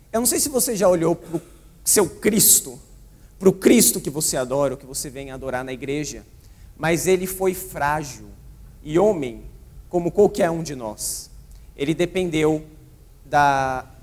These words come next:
do leite que veio do seio de Maria, ele dependeu dos cuidados de José,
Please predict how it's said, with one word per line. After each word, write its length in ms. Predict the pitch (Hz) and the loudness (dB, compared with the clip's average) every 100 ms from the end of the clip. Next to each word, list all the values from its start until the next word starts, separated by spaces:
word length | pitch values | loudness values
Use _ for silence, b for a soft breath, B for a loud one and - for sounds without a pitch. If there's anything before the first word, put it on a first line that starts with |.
| - - | -20 -14
do 140 | - 165 | -6 2
leite 580 | 165 208 - - 208 | 4 4 4 0 0
que 160 | - 190 | -4 -4
veio 260 | 147 160 160 | 2 2 2
do 180 | 156 | -2
seio 320 | - - 196 170 | -4 0 2 2
de 80 | |
Maria, 480 | 160 151 165 185 185 - - - - - - | 2 -2 2 2 2 -6 -18 -18 -18 -18 -10
ele 180 | 147 160 | -6 0
dependeu 760 | 208 214 214 196 175 180 170 - - | 0 2 -2 2 2 2 -2 -8 -8
dos 180 | 165 - | -4 -2
cuidados 680 | 196 156 160 165 151 160 - | -2 2 4 4 2 -4 -4
de 160 | 156 | -6
José, 680 | 151 151 127 151 170 185 190 | -4 -4 0 4 6 4 0